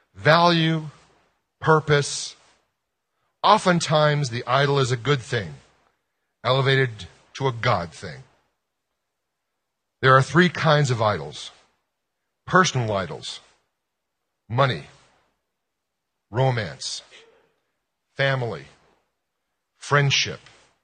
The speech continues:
self-expression. There are religious idols, doctrine, morality, self-righteous behavior.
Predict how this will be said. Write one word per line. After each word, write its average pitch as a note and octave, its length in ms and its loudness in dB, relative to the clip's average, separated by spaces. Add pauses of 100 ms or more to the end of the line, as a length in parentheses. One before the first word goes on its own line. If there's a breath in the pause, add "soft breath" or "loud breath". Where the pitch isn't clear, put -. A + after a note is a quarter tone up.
(560)
self-expression. A2+ 880 -6 (1400)
There C3+ 120 -2
are C#3+ 160 -2
religious D3 640 -4
idols, D#2+ 480 -10 (720)
doctrine, D3 540 -6 (880)
morality, C#3 720 2 (960)
self-righteous A2 800 -8
behavior. A#2+ 640 -4